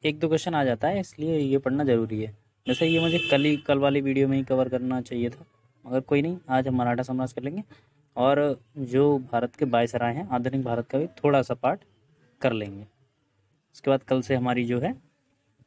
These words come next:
भारतीय राष्ट्रीय आंदोलन स्टार्ट हो जाएंगे। थोड़ा सा ये कर लेते हैं। सबसे पहले हम देखते हैं मराठा साम्राज्य में शिवाजी को। शिवाजी का जन्म सोलह सौ तीस ईस्वी में शिवनेरी के किले में हुआ था।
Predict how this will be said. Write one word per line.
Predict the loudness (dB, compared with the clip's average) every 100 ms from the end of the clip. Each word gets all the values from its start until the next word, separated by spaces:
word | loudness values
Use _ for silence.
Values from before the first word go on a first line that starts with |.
| _ _ _ _ -8
भारतीय | -6 -2 -4 0
राष्ट्रीय | -2 0 -2 -2
आंदोलन | -2 -4 -6
स्टार्ट | -6 -4 -4
हो | -4
जाएंगे। | -4 -6 -6
थोड़ा | 0 2 2
सा | 0 -2 -8 _ _ _ -6
ये | -4
कर | -2
लेते | -4 -6
हैं। | -4
सबसे | -4 -2
पहले | 2 2
हम | 2
देखते | 0 -2 -6
हैं | -6 _ _ _ _ _ -2
मराठा | 0 0 0
साम्राज्य | -2 -2 -2 -6
में |
शिवाजी | -6 0 2 2 -2
को। | -6 -8 _ _ _ _ _ _ _ _ _ _ _ _ -20 _ _ _ _ _ _ _ _ _ _ _ _ _ _ _ _ _ _ _ _ _ _ _ _ _ _ _ _ _ _ -8
शिवाजी | -2 0 0
का | 0
जन्म | 0 0 -2
सोलह | 0 2 2
सौ | 0
तीस | -2 -4 -2 -2
ईस्वी | -2 -2
में | -2 -4
शिवनेरी | -6 -2 2 2 2 0
के | -2 -2
किले | -2 -2
में | -2
हुआ | 0 0
था। | 0